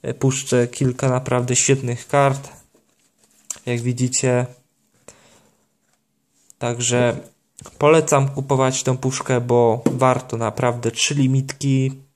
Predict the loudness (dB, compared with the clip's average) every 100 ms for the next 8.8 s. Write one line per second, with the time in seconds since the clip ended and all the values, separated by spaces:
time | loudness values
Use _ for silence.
0 | _ _ _ _ -2 0 2 2 -2 -20
1 | -20 _ -4 -2 0 0 0 0 0 0
2 | -2 -2 -6 -2 -4 -2 -2 -2 -2 -4
3 | -2 -6 -4 -8 -8 _ -4 -4 -2 -4
4 | 0 -2 -2 -8 -4 0 2 2 2 0
5 | 0 0 -2 -12 _ _ -20 -20 -14 -12
6 | -6 -4 -2 0 0 0 0 -2 0 -2
7 | -2 -2 0 0 0 0 0 0 0 0
8 | 0 0 -2 -4 -2 -4 -4 -14